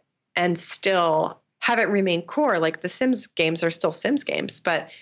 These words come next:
you can kind of look at the core loop and then just make an adjustment for feeling. And, like, in my case, this was an adjustment to make the game feel more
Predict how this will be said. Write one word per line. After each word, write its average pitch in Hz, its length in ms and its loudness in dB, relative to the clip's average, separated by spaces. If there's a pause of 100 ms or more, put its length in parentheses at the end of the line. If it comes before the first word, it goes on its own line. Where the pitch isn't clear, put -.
(100)
you 214 160 2
can 220 180 0
kind 220 220 2
of 190 80 0
look 202 260 0
at 233 80 -2
the 190 80 0
core 180 220 2
loop 170 160 2
and 175 100 2
then 165 140 2
just - 200 -2
make 165 160 2
an 165 80 2
adjustment 180 540 0
for 175 80 2
feeling. 196 580 0 (280)
And, 185 120 2
like, 175 200 2
in 170 160 2
my 160 160 2
case, 165 340 0
this 165 220 0
was 160 180 2
an - 220 -4
adjustment 160 560 0
to 170 100 -8
make 156 180 2
the - 60 -2
game 160 240 2
feel - 320 0
more 160 460 2